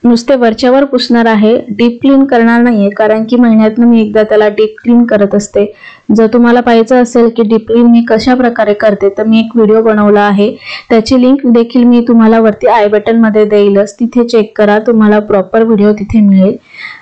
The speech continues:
तर आज मी फक्त वरच्यावर सगळे शेल्फ वगैरे सामान काढून पुसून घेणार आहे, कारण की संध्याकाळी मला भाजीपाला आणायला जायचं आहे. त्यापूर्वी मग मी आठवड्यातनं एकदा जेव्हा भाजी वगैरे आणायला जाते, त्यापूर्वी मग मी सगळे शेल्फ वगैरे पुसून काढते.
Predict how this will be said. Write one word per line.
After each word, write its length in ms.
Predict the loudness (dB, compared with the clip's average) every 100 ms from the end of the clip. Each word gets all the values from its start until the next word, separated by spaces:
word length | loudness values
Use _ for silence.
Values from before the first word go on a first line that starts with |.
| _ -2
तर 100 | 0
आज 240 | 0 -2 0
मी 120 | 0
फक्त 220 | -2 -2 0
वरच्यावर 540 | 2 0 2 2 2
सगळे 360 | 0 0 0 0
शेल्फ 440 | 0 0 0 0
वगैरे 320 | 0 2 0
सामान 440 | 0 -4 -4 -6 -6
काढून 280 | -6 -6
पुसून 400 | -6 -6 -2 0
घेणार 280 | 0 2 2
आहे, 280 | 0 -2 -4 -8 _ -20 -20 _
कारण 280 | -2 2 0
की 180 | 0 0
संध्याकाळी 540 | 0 2 0 0 2
मला 200 | 4 2
भाजीपाला 520 | 2 0 0 0 0
आणायला 400 | 0 -2 -2 0
जायचं 340 | 0 0 -2 -6
आहे. 160 | -8 -6
त्यापूर्वी 480 | -4 -2 -2 -2 0
मग 220 | 0 -2
मी 260 | -2 0 -2 -6 -16 -8
आठवड्यातनं 580 | -6 -2 0 0 0 0
एकदा 420 | 0 0 -2 0
जेव्हा 240 | 0 0 2
भाजी 320 | 0 0 0
वगैरे 340 | 0 2 2
आणायला 320 | 2 2 0
जाते, 380 | 0 -2 -4 -4 -8 _ _ -2
त्यापूर्वी 480 | -2 0 0 2 2
मग 220 | 2 2
मी 120 | 2
सगळे 320 | 0 0 0
शेल्फ 520 | 0 0 2 0 0
वगैरे 240 | 0 2 0
पुसून 440 | 0 -4 0 0
काढते. 580 | 0 -2 -4 -8 -12